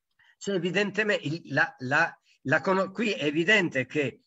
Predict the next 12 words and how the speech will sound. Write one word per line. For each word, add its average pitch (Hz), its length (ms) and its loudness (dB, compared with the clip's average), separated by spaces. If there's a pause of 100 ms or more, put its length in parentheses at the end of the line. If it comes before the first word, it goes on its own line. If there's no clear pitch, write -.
(360)
la 160 160 2
conosc-, 190 420 0
l'or-, 175 340 0
la 151 180 0
conoscenza 175 600 0
come 160 340 0
bene 170 600 0 (380)
comune 175 480 4
è 135 40 0
un 147 100 0
dato 220 240 2
operativo, 127 920 -4